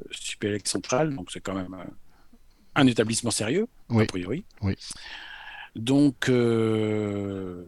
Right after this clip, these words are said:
Speaker 1: donc, euh, comment dire, ils ont développé, euh, ils ont développé ce, ce projet, cette application. C'est basé sur la caméra du téléphone, donc on tient le téléphone devant soi, on...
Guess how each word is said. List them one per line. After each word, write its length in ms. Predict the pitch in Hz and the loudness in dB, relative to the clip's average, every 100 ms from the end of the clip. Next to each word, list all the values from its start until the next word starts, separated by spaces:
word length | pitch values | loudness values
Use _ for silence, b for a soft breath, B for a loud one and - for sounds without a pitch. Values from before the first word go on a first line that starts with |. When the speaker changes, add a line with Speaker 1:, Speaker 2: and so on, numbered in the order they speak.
| - 117 | -14 -6
Speaker 1:
donc, 420 | 107 151 151 - | 0 2 2 2
euh, 600 | 135 123 123 120 117 113 104 | 4 4 2 0 0 -2 -2
comment 220 | 127 127 | 0 0
dire, 180 | 104 107 | -2 -4
ils 140 | 117 | 0
ont 60 | 135 | 0
développé, 600 | 147 147 117 156 170 165 | 0 0 0 2 2 4
euh, 340 | 131 113 107 | 4 2 0
ils 120 | 104 | -2
ont 60 | 104 | -2
développé 460 | 120 110 107 127 139 | -2 -2 0 0 0
ce, 580 | - 110 104 98 95 90 | 0 -2 -4 -6 -8 -8
ce 280 | - - 90 | -10 -10 -12
projet, 360 | - 90 127 | -10 -6 -4
cette 200 | 160 - | -4 -4
application. 640 | 107 104 95 92 - 143 175 B B B B B B | -6 -4 -4 -2 0 0 -2 B B B B B B
C'est 160 | - | 2
basé 200 | 147 139 | 4 4
sur 200 | 143 135 | 4 2
la 80 | 120 | 2
caméra 360 | 120 117 110 107 | 4 4 4 2
du 140 | 98 | 0
téléphone, 600 | - 98 120 160 160 160 | -4 -2 0 4 4 4
donc 200 | 120 107 | 0 -4
on 80 | 113 | -6
tient 200 | 104 113 | -2 -2
le 120 | 101 | -2
téléphone 560 | 98 98 98 - 107 104 | -4 -4 -4 -2 0 0
devant 360 | 90 82 95 110 | -4 -8 -8 -6
soi, 500 | - 147 151 160 - B B B B - - | 0 4 4 2 -2 B B B B -8 2
on... 1300 | 135 135 131 127 127 123 120 117 113 113 113 110 | 4 4 4 4 4 4 4 2 0 0 -2 -4